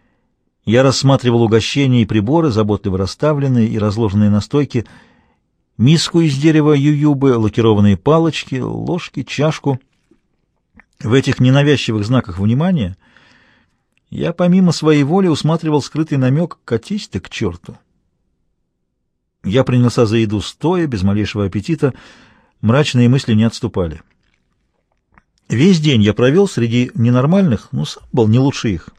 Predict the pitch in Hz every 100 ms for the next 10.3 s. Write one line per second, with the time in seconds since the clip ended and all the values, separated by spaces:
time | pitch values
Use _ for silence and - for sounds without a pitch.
0 | _ _ _ _ 110 104 104 - 160 190
1 | 180 175 175 127 143 160 - 107 - -
2 | 196 - 120 120 151 143 107 120 131 127
3 | 113 127 107 - 90 - _ _ _ _
4 | _ _ _ _ 95 139 151 175 135 139
5 | 135 147 104 - 107 123 131 135 143 113
6 | - 120 135 147 147 175 185 170 165 156
7 | - 156 127 95 95 95 - _ _ _
8 | _ _ - 107 135 123 - 196 - 139
9 | 131 202 - 147 - 127 131 180 - 165
10 | 160 120 -